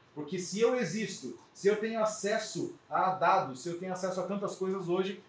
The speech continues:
foi porque alguém lá atrás começou a fazer. Então eu preciso honrar essas pessoas, dando continuidade no tempo que eu estou, trazendo sentido àquilo que eles construíram antes.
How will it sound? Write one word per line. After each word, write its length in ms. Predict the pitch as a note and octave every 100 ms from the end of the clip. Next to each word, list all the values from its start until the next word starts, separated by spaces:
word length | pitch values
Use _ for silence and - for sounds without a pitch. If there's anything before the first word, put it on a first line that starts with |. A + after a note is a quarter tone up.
| _
foi 160 | E3+ E3+
porque 220 | D#3+ F3
alguém 260 | F3 F3+
lá 120 | G3 F3
atrás 680 | F3+ D3+ D#3+ - - - - _ _ _ -
começou 380 | - B2 A#2+ B2+
a 40 | -
fazer. 260 | F#2+ - - _ _ _
Então 140 | B2+
eu 80 | C#3+
preciso 320 | C#3 - D3+
honrar 360 | G3 D3 C#3 F3
essas 220 | - -
pessoas, 640 | A#2+ G#2 A#2 G#2+ - - - _ _
dando 200 | B2+ C#3+ D3
continuidade 920 | F3+ G3+ G3 F#3+ F3 C#3+ D#3+ E3 E3+ - -
no 100 | A#2
tempo 380 | C#3+ F#3 G#3 G#3
que 60 |
eu 120 | G#3
estou, 480 | F#3+ - F#3 F#3+ - - _
trazendo 360 | D3 D3+ F3+
sentido 440 | - G3+ F3+ G3 F#3+
àquilo 260 | F3+ F3
que 140 | F3 F3+
eles 140 | F3
construíram 540 | F3+ F3 D3+ D3 E3+ B2+
antes. 460 | A#2+ - - -